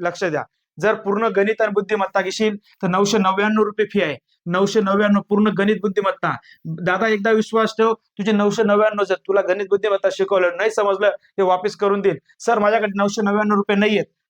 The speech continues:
तर दादा, तू मंथली दोनशे एकोणपन्नास रुपये दे फक्त. दोनशे एकोणपन्नास रुपये तुला गणित आणि बुद्धिमत्ता दोन्ही शिकायला भेटेल.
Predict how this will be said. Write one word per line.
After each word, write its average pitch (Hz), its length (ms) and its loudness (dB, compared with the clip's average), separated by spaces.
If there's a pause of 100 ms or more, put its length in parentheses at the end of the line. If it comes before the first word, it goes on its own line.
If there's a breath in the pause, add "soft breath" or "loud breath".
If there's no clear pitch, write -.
तर 196 60 -2
दादा, 208 220 2
तू 220 120 -4
मंथली 220 360 0
दोनशे 220 420 2
एकोणपन्नास 214 580 -2
रुपये 196 160 -4
दे 185 140 0
फक्त. 156 260 -6 (380 soft breath)
दोनशे 214 340 2
एकोणपन्नास 220 600 0
रुपये 214 220 0
तुला 208 120 -2 (140)
गणित 214 260 0
आणि 196 100 -2
बुद्धिमत्ता 185 640 -2 (240 loud breath)
दोन्ही 202 260 2
शिकायला 202 380 0
भेटेल. 156 280 -4